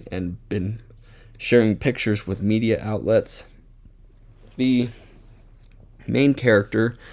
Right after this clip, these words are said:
of Chicky Donahue is played by Zac Efron. And I have to say, I loved Zac Efron's performance in this. As far as other characters in it, Bill Murray was the bartender,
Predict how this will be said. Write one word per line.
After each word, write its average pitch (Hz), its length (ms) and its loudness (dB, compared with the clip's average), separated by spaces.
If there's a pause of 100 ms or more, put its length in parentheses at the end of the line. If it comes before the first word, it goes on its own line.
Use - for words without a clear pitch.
(200)
of 104 140 -2
Chicky 127 280 0
Donahue 104 520 0
is 92 160 -4
played 101 300 0
by 92 180 -2
Zac 95 340 -8
Efron. 104 580 -4 (920)
And 101 640 0 (300)
I 117 60 0
have 131 220 0
to 120 100 -8
say, 110 560 2 (640)
I 107 100 -4
loved 131 280 2
Zac 123 300 -4
Efron's 98 500 -6
performance 101 680 -4
in 101 140 0
this. 104 400 -4 (1200)
As 110 200 -2
far 135 320 2
as 117 200 0
other 113 300 0
characters 117 560 -4
in 120 100 2
it, 113 380 -4
Bill 120 180 2
Murray 123 300 2
was 107 220 0
the 95 100 -6
bartender, 92 720 -4